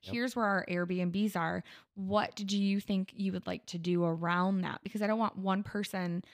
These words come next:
Speaker 2: kidnapping the whole trip.
Speaker 1: Right.
Speaker 2: You know what I mean? And only being that person's trip. And I want everybody to feel like they're coming home and like, "Wow, that was some great travel."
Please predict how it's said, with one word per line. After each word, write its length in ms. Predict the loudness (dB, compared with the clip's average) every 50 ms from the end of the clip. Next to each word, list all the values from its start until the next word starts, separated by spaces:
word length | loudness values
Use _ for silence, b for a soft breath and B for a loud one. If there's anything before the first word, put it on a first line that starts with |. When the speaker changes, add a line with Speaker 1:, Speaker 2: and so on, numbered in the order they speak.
| B B B B _ _ _ _ _ _ _ _ _ _ _ _ _ _ _ _ _ _ _ _
Speaker 2:
kidnapping 560 | -4 -2 -2 0 0 -2 -2 -2 -2 -2 -2 -2
the 60 | -2
whole 160 | -2 -6 -8
trip. 320 | -8 -10 -12 -12 _ -20 _ _ _ _ 0
Speaker 1:
Right. 220 | 0 0 0 -2 -4
Speaker 2:
You 120 | -4 -2
know 60 | 0 0
what 100 | 0 0
I 60 | 0
mean? 140 | 2 2 2
And 160 | 2 0 -2 -2
only 240 | 0 0 2 2 2
being 300 | 2 2 0 0 0 0
that 200 | 0 -2 -4 -4
person's 400 | -6 -8 -6 -6 -4 -6 -6 -6
trip. 220 | -6 -6 -6 -6 -6
And 180 | -6 -6 -6 -6 B B B B B B
I 80 | 0
want 200 | 0 2 0 0 -2
everybody 400 | -2 0 0 2 2 2 2 0
to 120 | 0 -4
feel 520 | -6 -4 -4 0 2 2 2 2 0 -2
like 220 | -2 -6 -8 -8 -10 -8
they're 160 | -6 -6 -6
coming 300 | -6 -6 -4 -4 -2 -4
home 240 | -2 -2 0 0 0
and 140 | 0 -2 -2
like, 140 | -4 -6 -6
"Wow, 380 | -6 -2 0 2 2 2 0 -2
that 180 | -2 -4 -6 -6
was 80 | -8
some 200 | -6 -4 -4 -4
great 280 | -4 -4 -6 -6 -6 -10
travel." 540 | -12 -4 -2 0 0 0 0 -2 -4 -4